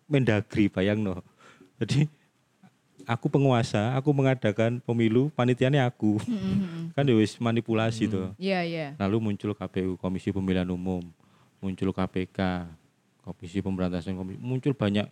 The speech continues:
Speaker 1: komisi lain, macam-macam yang intinya penguatan masyarakat sipil. Lalu otonomi daerah, undang-undang otonomi daerah lahir, misalnya kayak gitu. Lalu ada lembaga baru namanya D P D, Dewan Perwakilan Daerah. Jadi
Speaker 2: Hmm.
Speaker 1: daerah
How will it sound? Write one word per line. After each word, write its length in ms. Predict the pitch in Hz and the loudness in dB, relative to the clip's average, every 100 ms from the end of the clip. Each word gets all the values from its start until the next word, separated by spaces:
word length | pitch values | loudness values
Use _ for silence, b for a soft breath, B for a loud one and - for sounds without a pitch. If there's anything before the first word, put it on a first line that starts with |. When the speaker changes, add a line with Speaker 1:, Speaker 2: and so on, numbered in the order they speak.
| _ | _
Speaker 1:
komisi 400 | 98 104 104 107 | -12 -10 -6 -4
lain, 400 | 101 98 104 95 92 | -2 0 0 -2 -6
macam-macam 520 | 101 92 101 95 113 113 | -4 0 0 0 0 0
yang 180 | 107 117 - b b b b - | 0 -2 -10 b b b b -4
intinya 480 | 113 110 113 117 131 | -2 0 2 2 2
penguatan 560 | 113 113 107 104 117 | 0 0 0 0 0
masyarakat 560 | 117 104 98 92 92 95 | 0 0 -2 -4 -6 -8
sipil. 400 | - 98 90 85 - b b b b | -8 -6 -6 -8 -16 b b b b
Lalu 160 | - 107 | -4 0
otonomi 480 | 117 - 117 113 113 | 0 0 -2 0 -2
daerah, 560 | 101 98 101 104 90 | -2 0 0 0 -2
undang-undang 480 | 110 104 101 101 110 | -4 -2 0 2 2
otonomi 320 | 110 107 110 | 0 0 0
daerah 320 | 110 104 95 101 | 0 0 0 0
lahir, 400 | 95 90 95 95 | -2 -2 -4 -4
misalnya 400 | 98 95 92 90 | -10 -10 -8 -8
kayak 80 | 95 | -10
gitu. 160 | - _ _ b b b b | -14 _ _ b b b b
Lalu 160 | - 110 123 | -8 -4 -4
ada 100 | 110 | -2
lembaga 320 | 110 107 98 104 | -2 -2 -2 -2
baru 240 | 107 120 | 2 2
namanya 240 | 120 117 | 2 0
D 160 | 120 107 | 0 0
P 160 | 107 101 | 0 0
D, 240 | - 107 | 0 0
Dewan 240 | 101 104 | 2 0
Perwakilan 480 | 104 104 98 95 101 | 0 -4 -4 -2 -2
Daerah. 400 | 95 92 92 90 | -2 -2 -2 -2
Jadi 160 | 87 98 | -2 -2
Speaker 2:
Hmm. 100 | 180 | 2
Speaker 1:
daerah 180 | 101 104 | 2 2